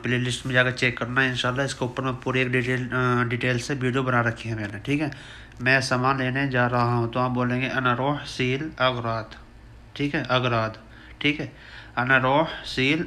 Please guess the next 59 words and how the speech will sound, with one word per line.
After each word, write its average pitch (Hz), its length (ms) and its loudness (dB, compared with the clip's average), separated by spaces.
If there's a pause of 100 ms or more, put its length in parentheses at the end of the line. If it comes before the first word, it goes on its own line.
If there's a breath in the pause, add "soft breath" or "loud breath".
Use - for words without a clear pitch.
अगरात" 120 540 0
यानी 135 180 -6
मैं 139 160 0
सामान 131 340 -2
लेने 143 420 -2
जा 127 160 4
रहा 123 300 2
हूँ, 131 380 -4 (180)
ठीक 175 160 0
है। 160 140 -6 (280 loud breath)
आप 120 160 2
मान 123 220 0
के 123 80 0
चलो 123 240 -2
कहीं 123 260 0
से 120 460 0
दुकान 123 440 -2
पे 123 100 0
जा 123 120 2
रहा 120 140 0
हूँ 120 160 -2
या 127 100 0
बगाले 117 420 -2
जा 117 140 0
रहा 117 100 -2
हूँ, 127 200 -2
जहाँ 123 180 0
से 123 120 -4
भी 127 120 0
जा 123 120 2
रहा 120 120 0
हूँ, 143 180 -2 (320 loud breath)
आप 127 160 -2
वो 131 300 0
लगा 120 260 2
सकते 120 360 -2
हैं। 147 220 -6
आपने 123 260 0
पूछा 123 280 -2
कि 131 120 0
"मैं 131 140 -2
सामान 127 320 0
लेने 127 180 0
जा 123 120 2
रहा 123 120 2
हूँ", 123 80 0
तो 131 80 -2
आप 127 220 -2
कह 120 60 -2
देंगे, 123 240 -6 (360 loud breath)
"अना 123 200 2
रोह 131 220 0
सील 139 380 0
अगरात", 113 440 -2 (220)
सही 147 100 0
है। 170 240 -2 (560 loud breath)
अना 123 200 2
मतलब 131 280 0
मैं, 131 380 0